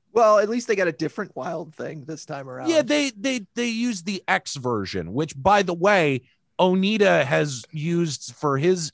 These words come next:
Speaker 2: entrance for, like, decades. So, I mean, seems like, uh, it, listen, if they're not setting up Onita and Moxley, which they shouldn't, um, then why are we doing this?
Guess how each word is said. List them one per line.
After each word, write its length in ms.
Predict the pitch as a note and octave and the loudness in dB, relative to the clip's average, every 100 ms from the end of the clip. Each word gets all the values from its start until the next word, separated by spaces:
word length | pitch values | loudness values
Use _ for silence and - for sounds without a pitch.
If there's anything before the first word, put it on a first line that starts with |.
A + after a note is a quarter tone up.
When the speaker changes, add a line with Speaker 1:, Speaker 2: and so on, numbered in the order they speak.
| - | -4
Speaker 2:
entrance 480 | C#3+ C3+ C#3 B2+ A2+ | -4 -2 -2 -4 -6
for, 560 | - B2 A#2 A2 G#2+ F2+ | -4 0 2 2 0 0
like, 340 | A2 A2 G#2 D#2 _ _ B2 A2 | 2 4 2 -4 _ _ -16 0
decades. 760 | D#3 F3+ B2 F#2 E2 E2+ - - _ _ _ _ _ _ _ | 2 2 0 -2 -4 -10 -16 -18 _ _ _ _ _ _ _
So, 540 | - E3 D#3 D3 D3 C#3+ | -2 4 6 6 4 0
I 100 | D3+ | 0
mean, 500 | D#3+ D3+ D3 C#3+ C3+ - | 2 2 0 0 -4 -8
seems 440 | - A#3+ C#4 G3+ | -6 -2 -2 -2
like, 360 | G3 G3+ F3 - | 0 2 2 0
uh, 140 | - F#3 | -2 0
it, 180 | - F#3 | 0 0
listen, 320 | G3+ F3+ B2+ | 0 0 -2
if 80 | G#2 | -2
they're 140 | G3 C4 | -2 0
not 200 | C#4 A3 | 0 -2
setting 360 | - G3+ F3 | 0 0 2
up 120 | E3 D#3 | 0 0
Onita 600 | C3+ B2 C3+ D#3+ E3 D3+ - _ | 0 0 2 4 4 2 -4 _
and 140 | G#2+ A#2 | -4 2
Moxley, 540 | C3+ D#3 - F3 F3 - | 4 2 2 2 2 -2
which 220 | G2 - | -6 -2
they 100 | G#2+ | -2
shouldn't, 640 | - - G#3 D#3 A#2+ C#3 - _ _ _ _ | -2 2 2 2 -2 -4 -12 _ _ _ _
um, 520 | A#2 B2 B2 C3 B2 | 2 4 4 2 0
then 460 | - A3+ A3 A3 F3 | 2 4 2 -2 -2
why 240 | A3 B3 | 2 4
are 80 | A#3 | 6
we 160 | F3 B2 | 2 -2
doing 360 | G2 F2 E2 | -4 -4 -4
this? 360 | F#2 A#2 - - | -2 -4 -4 -14